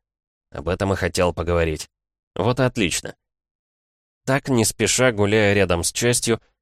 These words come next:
ещё не хватало военным патрулям попасться, мы обговорили всё. Нормальный старшина мне попался, вполне понимающий. Это радует. Кстати, мои мотивы он вполне понял.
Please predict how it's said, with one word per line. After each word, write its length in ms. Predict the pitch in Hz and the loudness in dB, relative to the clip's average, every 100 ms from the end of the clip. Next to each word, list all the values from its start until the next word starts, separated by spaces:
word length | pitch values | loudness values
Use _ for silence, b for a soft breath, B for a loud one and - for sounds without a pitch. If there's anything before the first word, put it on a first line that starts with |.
| - | -6
ещё 220 | - 98 | 0 0
не 100 | 90 | 2
хватало 380 | 92 87 98 87 | 0 2 2 2
военным 480 | 87 92 92 92 | 2 0 0 0
патрулям 480 | 90 92 95 90 85 | -2 -2 0 2 0
попасться, 540 | 87 - 87 - - 80 _ _ _ | -2 -2 -2 -2 -4 -6 _ _ _
мы 260 | 98 117 120 | -2 2 2
обговорили 580 | 110 110 113 110 92 78 | 0 0 2 2 0 -2
всё. 260 | - 73 - _ _ _ _ | -4 -6 -8 _ _ _ _
Нормальный 460 | - 107 127 127 131 | -2 2 4 4 4
старшина 480 | - 120 - 120 98 | 2 -2 0 0 2
мне 160 | 85 | 0
попался, 460 | 82 85 87 82 87 | 0 0 0 0 -4
вполне 380 | - 90 90 98 | -4 -2 0 0
понимающий. 680 | 101 95 90 80 - 82 - _ | 0 0 0 0 -2 -6 -8 _
Это 200 | 95 - | -6 0
радует. 460 | 90 80 80 76 - _ _ _ _ | 2 2 0 -4 -8 _ _ _ _
Кстати, 340 | - - 113 113 | -4 0 2 4
мои 200 | 113 110 | 4 4
мотивы 360 | 107 127 113 | 2 2 2
он 140 | 98 90 | 4 2
вполне 380 | - 95 98 | 0 0 0
понял. 420 | 95 107 87 78 | 0 0 2 0